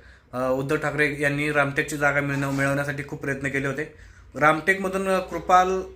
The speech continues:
तुमाने खासदार, अ, आहेत शिंदे गटामधले आणि या ठिकाणी काँग्रेस आणि शिवसेना यामध्ये रस्तिकेच सुरू असलेलं दिसतंय आपल्याला. परंतु उद्धव ठाकरे गटाकडून इथे एक उत्तम कापसे यांना उमेदवारी मिळण्याची शक्यता आहे.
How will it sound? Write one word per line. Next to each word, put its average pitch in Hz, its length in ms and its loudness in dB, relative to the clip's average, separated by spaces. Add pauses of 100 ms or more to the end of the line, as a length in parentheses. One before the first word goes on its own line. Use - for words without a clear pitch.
(220)
तुमाने 160 600 0 (520)
खासदार, 147 420 4
अ, 156 260 4
आहेत 151 200 2
शिंदे 151 240 0
गटामधले 147 640 0 (380)
आणि 131 180 -2
या 156 80 6
ठिकाणी 165 360 0
काँग्रेस 156 400 0
आणि 165 160 -2
शिवसेना 156 400 -2
यामध्ये 151 420 2 (140)
रस्तिकेच 160 500 -6
सुरू 156 120 -2
असलेलं 147 500 0 (100)
दिसतंय 143 300 -2
आपल्याला. 143 280 -4 (640)
परंतु 196 300 2
उद्धव 190 240 0
ठाकरे 180 240 2
गटाकडून 175 480 0
इथे 165 160 -4
एक 170 180 -8
उत्तम 180 340 -2
कापसे 160 400 -2
यांना 147 440 2 (420)
उमेदवारी 151 400 2
मिळण्याची 147 420 -2
शक्यता 135 360 -4
आहे. 117 160 -4